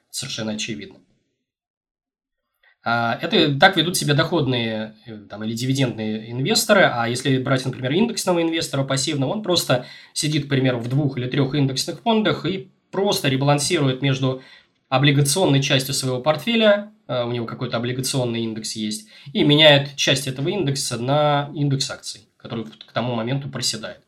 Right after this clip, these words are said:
То есть у него вообще простейшая операция занимает, она там несколько минут и делается двумя кликами мыши. Вы спросите, слушайте, ну, может быть, другой сценарий кризиса, не похожий на кризис, к примеру, две тысячи восьмого года или четырнадцатого или двадцатого. Да, может. Гиперинфляция, к примеру.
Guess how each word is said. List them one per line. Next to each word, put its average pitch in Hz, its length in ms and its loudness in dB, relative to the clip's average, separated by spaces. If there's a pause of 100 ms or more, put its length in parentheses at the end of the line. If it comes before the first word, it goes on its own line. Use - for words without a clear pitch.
(200)
То 139 80 -4
есть 120 100 -2
у - 20 0
него 143 120 4
вообще 139 260 2
простейшая 127 540 -2
операция 147 500 0
занимает, 131 540 -2 (320)
она 113 180 -6
там 120 160 -2
несколько 127 300 -2
минут 139 300 0
и 135 40 0
делается 127 380 0
двумя 123 200 0
кликами 131 360 -2
мыши. 110 380 -6 (2000)
Вы 143 60 0
спросите, 180 320 4
слушайте, - 300 -2
ну, 127 80 2
может 170 200 2
быть, 156 140 2
другой 165 580 2
сценарий 139 480 2
кризиса, 135 420 2
не 117 140 -4
похожий 127 460 0
на 107 120 -4
кризис, 123 340 -4
к - 40 -18
примеру, 110 260 -6
две 107 140 -12
тысячи - 240 -4
восьмого 123 380 0
года 107 240 -6
или 98 80 -16
четырнадцатого 113 640 -8
или 95 80 -16
двадцатого. 104 520 -10 (300)
Да, 117 180 2
может. - 380 -2 (380)
Гиперинфляция, 135 720 0
к - 60 -20
примеру. 98 340 -18